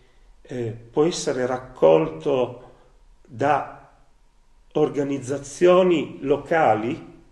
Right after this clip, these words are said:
che gestiscono, eh, queste energie, che non sono ricattabili a livello geopolitico e geostrategico,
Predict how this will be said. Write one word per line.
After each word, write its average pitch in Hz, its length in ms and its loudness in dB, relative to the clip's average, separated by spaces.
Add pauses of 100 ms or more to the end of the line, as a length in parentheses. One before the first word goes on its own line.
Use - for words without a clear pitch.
(200)
che 127 160 -6
gestiscono, 117 1080 -6 (560)
eh, 113 400 -6 (100)
queste 143 300 0
energie, 123 560 2
che - 100 -6
non 120 180 -2
sono 190 380 2
ricattabili 127 1040 -2
a 113 40 0
livello 117 680 -4
geopolitico 120 1040 -4
e 113 60 -2
geostrategico, 113 1200 -8